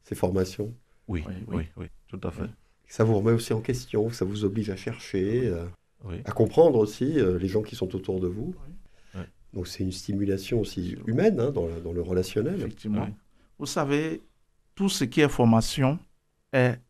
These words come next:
Speaker 3: important, dans la mesure où on gagne toujours quelque chose à connaître. Et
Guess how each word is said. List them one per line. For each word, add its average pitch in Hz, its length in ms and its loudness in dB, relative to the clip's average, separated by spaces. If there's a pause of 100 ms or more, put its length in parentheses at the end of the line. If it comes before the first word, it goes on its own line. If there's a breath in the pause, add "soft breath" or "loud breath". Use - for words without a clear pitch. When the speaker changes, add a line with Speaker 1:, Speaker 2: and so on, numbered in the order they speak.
(140)
Speaker 3:
important, 107 460 -2 (760)
dans 120 140 6
la 120 100 10
mesure 117 420 6
où 127 240 4 (540)
on 165 200 8
gagne 147 220 6
toujours 127 240 2
quelque 117 220 0
chose 123 500 2 (220)
à 110 120 -2
connaître. 98 400 -2 (260)
Et 110 540 6